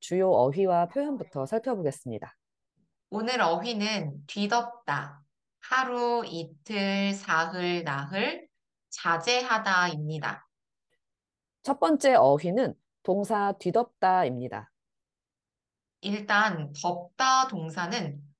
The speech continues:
Speaker 2: 물건 같은 것이 보이지 않도록 위에서 가리는 것을 말하는데요.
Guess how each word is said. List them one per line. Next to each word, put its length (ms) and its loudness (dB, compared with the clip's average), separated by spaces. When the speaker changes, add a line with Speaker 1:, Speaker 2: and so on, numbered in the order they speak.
Speaker 2:
물건 540 -2
같은 420 -6
것이 560 -4
보이지 420 -4
않도록 840 -2
위에서 680 0
가리는 640 -4
것을 420 -6
말하는데요. 920 -2